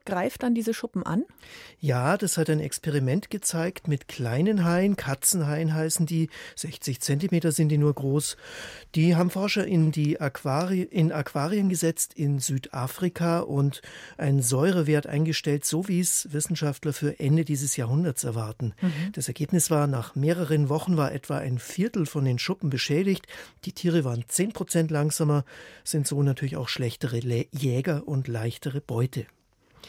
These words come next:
Speaker 2: Gleich noch ein Effekt des Klimawandels. Der Meeresspiegel steigt, wissen wir. Und das Problem, das hatten Menschen auch schon in der Steinzeit.
Speaker 1: Oh.
Speaker 2: Nach dem Ende der Eiszeit, da sind die Pegel ja angestiegen, und zwar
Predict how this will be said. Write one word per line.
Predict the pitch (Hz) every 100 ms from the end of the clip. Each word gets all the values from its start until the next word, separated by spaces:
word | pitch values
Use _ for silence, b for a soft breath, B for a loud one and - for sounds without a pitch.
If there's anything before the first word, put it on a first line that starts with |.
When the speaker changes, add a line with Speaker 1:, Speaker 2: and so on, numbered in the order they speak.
| B B B B B
Speaker 2:
Gleich | - 165 190
noch | 208
ein | 208
Effekt | 160 135 170 -
des | 165
Klimawandels. | - 180 233 202 160 165 165 - -
Der | 139
Meeresspiegel | 131 143 190 190 - - 165 147
steigt, | 127 - 131 151 - - - -
wissen | 156 165 - 175
wir. | 180 180 -
Und | 147 139
das | - 180 -
Problem, | - 156 156 156
das | 151 147
hatten | 135 - 135
Menschen | 127 139 - 139
auch | 135 127
schon | - 131 123
in | - 131
der | 120 117
Steinzeit. | - - 120 196 - - 113 - - B B B B
Speaker 1:
Oh. | 277 254
Speaker 2:
Nach | 156 143 -
dem | 151 139 139 _
Ende | - 180 240
der | 156 139
Eiszeit, | 185 - 185 175
da | 151
sind | 160
die | 156
Pegel | 139 - 156 170 147
ja | 127 127
angestiegen, | 135 180 202 - 196 196 208
und | 151 139
zwar | 160 131 123